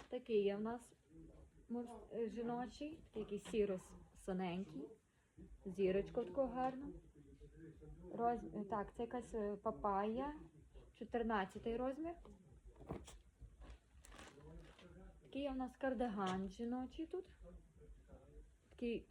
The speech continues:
салатового відтінку. Розмір двієчка пише тут. Стан гарний. Є такий у нас тут теж жіночий, на гудзиках.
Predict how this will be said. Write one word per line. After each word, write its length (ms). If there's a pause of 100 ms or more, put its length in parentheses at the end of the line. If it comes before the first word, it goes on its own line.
(140)
салатового 580
відтінку. 720 (840)
Розмір 480
двієчка 640
пише 420
тут. 300 (2250)
Стан 300 (140)
гарний. 600 (1600)
Є 120
такий 260
у 20
нас 180 (100)
тут 120 (1120)
теж 160
жіночий, 840
на 120
гудзиках. 720